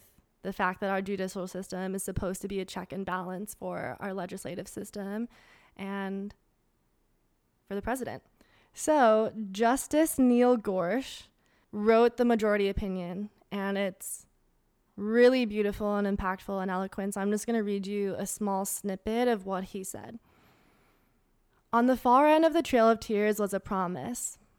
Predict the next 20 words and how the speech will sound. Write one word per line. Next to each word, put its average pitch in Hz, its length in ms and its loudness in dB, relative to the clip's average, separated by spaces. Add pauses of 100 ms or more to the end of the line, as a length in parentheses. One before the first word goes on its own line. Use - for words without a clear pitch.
Today 208 320 2
we 240 120 4
are 254 60 6
asked 196 420 2
whether 208 320 0
the 247 100 0
land 220 480 0
these 226 220 -4
treaties 208 340 -4
promised 226 600 -4
remains 202 560 0
an 233 100 0
Indian 214 400 -2
reservation 202 760 -2
for 220 140 -4
purposes 214 600 -4
of 214 120 -4
federal 196 360 0
criminal 190 440 -4
law. 226 360 -4